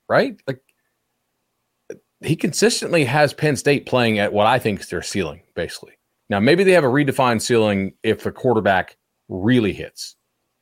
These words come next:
But, I mean, to me, it seems like James Franklin maxes, maxes Penn State out all the time. You know, like, may-, maybe he'll take the Bama job or something if, if,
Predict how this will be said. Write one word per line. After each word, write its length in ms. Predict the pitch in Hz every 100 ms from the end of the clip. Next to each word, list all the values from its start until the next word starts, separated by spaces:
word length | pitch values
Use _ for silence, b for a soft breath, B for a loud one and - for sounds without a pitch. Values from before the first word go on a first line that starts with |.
| _ _ _
But, 140 | 131 - -
I 60 |
mean, 120 | 123 123 _ _ _ _ _ _ _ _ _ _ _
to 80 | -
me, 160 | 170 277
it 60 | -
seems 140 | 185
like 100 | 156
James 200 | - 151
Franklin 320 | - 143 - 104
maxes, 420 | 110 - 101 -
maxes 340 | 123 117 113
Penn 180 | - 113
State 220 | - 104
out 180 | 95 90
all 140 | 98 90
the 80 | 82
time. 260 | 87 78 _ _ _ _ _ _ _ _ _ _ _ _ _ _ _ _ _ -
You 80 |
know, 180 | 82 92 -
like, 100 | 98
may-, 120 | 120
maybe 240 | 101 123
he'll 100 | 135
take 180 | 131 139
the 80 | 113
Bama 240 | 117 127
job 260 | 98 92 90
or 60 | 90
something 420 | 98 85 92 82
if, 200 | 87 -
if, 280 | 98 92